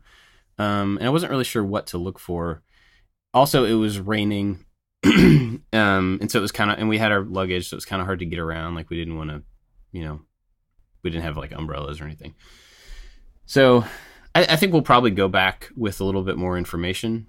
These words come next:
sometime in the future and kinda see what we can find, if there's anything. But it's funny 'cause I talked to a few people at Maker Central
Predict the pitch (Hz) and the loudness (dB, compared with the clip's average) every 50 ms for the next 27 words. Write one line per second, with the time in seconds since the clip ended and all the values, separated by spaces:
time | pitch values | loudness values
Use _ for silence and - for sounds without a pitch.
0 | - - - - 101 101 - 104 104 104 104 101 - 110 110 110 - 113 113 110 | -16 -14 -10 -10 -8 -6 -6 -6 -6 -6 -6 -6 -6 -8 -8 -8 -8 -12 -12 -12
1 | - - _ _ - - - - - - - 90 87 85 85 82 85 - - - | -14 -20 _ _ -20 -20 -20 -20 -18 -14 -12 -10 -8 -8 -8 -8 -10 -10 -12 -14
2 | - - - - - - - _ _ _ - - - - 87 82 80 - - 87 | -16 -18 -20 -20 -20 -20 -20 _ _ _ -20 -18 -16 -12 -12 -10 -10 -8 -6 -6
3 | 87 85 - - 78 - 85 - - 90 87 98 - 90 95 - 104 90 80 78 | -6 -6 -6 -8 -8 -8 -8 -6 -6 -4 -4 -4 -6 -6 -6 -4 -4 -2 -2 -2
4 | 76 78 76 - 78 82 - - 127 143 143 123 - - 143 127 101 - 101 92 | -4 -6 -6 -6 -8 -8 -4 -2 0 0 0 -2 0 2 2 2 2 0 0 -2
5 | 95 92 - 123 110 - - 98 90 - - 120 117 - 117 95 - 95 87 87 | -2 -2 0 0 -2 0 -2 -4 -6 -2 -2 -2 -2 0 -2 -2 -2 -2 -4 -4
6 | - - - - - - - - - - - _ _ _ - - - 117 117 117 | -4 -8 -12 -12 -14 -16 -16 -18 -18 -20 -20 _ _ _ -20 -6 -4 -2 0 0
7 | 110 92 - 95 - - 135 147 151 - 95 87 87 - | -2 -2 -2 -6 -4 -2 -2 -2 -2 -2 -6 -6 -6 -10